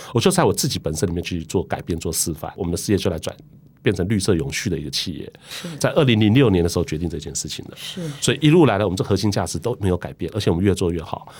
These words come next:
Speaker 1: 而且我们每做一次就想到新的想法，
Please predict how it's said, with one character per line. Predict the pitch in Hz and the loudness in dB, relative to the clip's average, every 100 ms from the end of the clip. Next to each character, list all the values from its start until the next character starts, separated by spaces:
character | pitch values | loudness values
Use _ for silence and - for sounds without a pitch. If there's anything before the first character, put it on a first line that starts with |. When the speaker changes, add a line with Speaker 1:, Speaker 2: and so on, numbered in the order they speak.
| - - | -18 -4
Speaker 1:
而 | 113 | 0
且 | 123 | 4
我 | 101 | 4
们 | 107 | 2
每 | 113 98 - | 2 2 2
做 | - 165 | 4 4
一 | 113 | 4
次 | - 143 | 2 0
就 | 104 117 | 2 2
想 | - 80 | 0 -2
到 | 98 85 | 0 2
新 | - - 123 113 | 2 2 4 2
的 | 113 92 | 2 -2
想 | 73 - | -2 -8
法， | - | -16